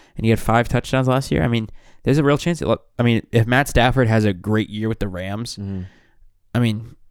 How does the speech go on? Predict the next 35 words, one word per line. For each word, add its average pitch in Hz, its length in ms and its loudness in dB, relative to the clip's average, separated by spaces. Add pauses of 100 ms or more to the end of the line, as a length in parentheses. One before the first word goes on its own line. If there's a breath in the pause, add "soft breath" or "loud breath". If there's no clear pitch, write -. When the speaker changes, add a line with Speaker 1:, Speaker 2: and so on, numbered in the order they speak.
(300)
Speaker 1:
could 110 160 2
you 113 80 6
see 117 180 4
a 113 60 6
seven, 110 320 2
eight 101 160 -2
touchdown 104 360 -2
season 113 280 -6
from 120 100 -16
Tyler 117 200 -2
Higbee? 127 280 0 (100)
Speaker 2:
Yeah, 143 240 4 (240)
yeah. 101 300 -4 (300)
And, 95 100 -6
Speaker 1:
What 98 80 -2 (100)
Speaker 2:
and 90 800 -12
probably, 110 320 -2
like, 95 160 -4
a - 40 -8
top 101 240 -4
six - 220 -8
finish. 98 400 -6 (680)
Like, 104 80 -6
this 147 140 2
is 156 80 -2
one 160 140 4
of 131 60 2
those 110 160 2
guys 98 300 0
that 92 200 -4
I 87 120 -8
Speaker 1:
It's 123 140 -4
Speaker 2:
could - 100 0
Speaker 1:
gross, 123 340 4
but 107 280 0